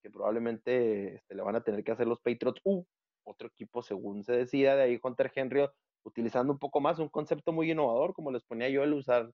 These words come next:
tight ends para que reciban pase. Eh, en este caso, <laughs> eh,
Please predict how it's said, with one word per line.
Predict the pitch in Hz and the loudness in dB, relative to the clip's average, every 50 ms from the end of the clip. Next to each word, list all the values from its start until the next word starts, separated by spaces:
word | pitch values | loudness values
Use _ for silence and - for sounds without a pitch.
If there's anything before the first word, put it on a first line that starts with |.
| _ _ | _ _
tight | 131 127 131 | 0 2 2
ends | 131 131 127 - | 2 2 0 -2
para | - 139 131 127 | -4 -4 -4 -2
que | - 110 | -4 -4
reciban | 110 110 - 120 120 127 123 | -4 -4 -2 -2 -2 -2 0
pase. | - 120 123 123 - 240 247 _ _ _ _ _ _ _ _ _ _ _ _ _ _ _ _ _ | 0 0 0 0 -4 -16 -16 _ _ _ _ _ _ _ _ _ _ _ _ _ _ _ _ _
Eh, | 123 120 120 117 117 113 113 110 110 113 110 110 113 | 2 4 4 6 6 4 4 4 4 2 2 0 -2
en | 117 123 | -4 -4
este | 120 - _ 147 139 | -6 -4 _ -6 2
caso, | - 143 139 143 - - 175 165 - | 4 4 4 4 2 0 0 0 0
<laughs> | |
eh, | - 143 131 123 123 120 120 120 120 113 110 113 110 | 0 0 2 2 2 2 0 0 -2 -2 -4 -6 -10